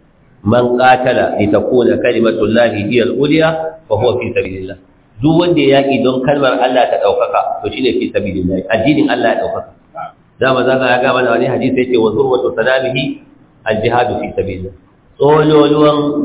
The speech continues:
abin da ke daukaka addini shine jihadi don daukaka wato ainihin addinin Allah. Saboda haka da haka ne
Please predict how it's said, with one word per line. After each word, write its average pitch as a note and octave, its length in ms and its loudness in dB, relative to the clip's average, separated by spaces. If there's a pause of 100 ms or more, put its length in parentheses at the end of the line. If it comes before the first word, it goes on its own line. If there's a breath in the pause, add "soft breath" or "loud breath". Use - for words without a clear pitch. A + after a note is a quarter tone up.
(100)
abin C3 240 0
da B2+ 80 0
ke A2 240 0
daukaka B2 300 0 (180)
addini A#2 400 2 (880)
shine C3+ 400 2
jihadi A#2+ 420 2
don A2+ 220 0
daukaka A#2+ 420 2 (680)
wato G#2+ 320 2
ainihin A#2 720 0 (480)
addinin A2 560 0
Allah. F#2 400 -4
Saboda B2 240 2
haka B2 160 -2
da A2 160 0
haka B2 240 0
ne A#2+ 420 -4